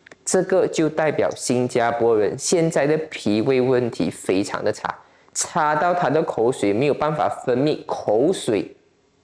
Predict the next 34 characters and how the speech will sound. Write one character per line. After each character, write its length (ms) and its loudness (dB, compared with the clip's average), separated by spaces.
你 160 -2
需 160 -4
要 100 4
用 140 2
泡 180 -2
饭。 160 -4
OK， 340 -2
那 160 2
我 60 4
们 120 2
来 120 2
谈 280 -2
一 20 0
些 220 0
比 160 -4
较， 300 2
呃， 160 2
呃， 240 2
呃， 80 2
基 280 0
本 180 -2
的 80 2
东 200 -2
西。 220 -6
OK， 340 -2
今 220 2
天 160 4
我 80 4
们 120 4
讲 180 0
两 160 0
个 80 -2
故 200 0
事。 200 0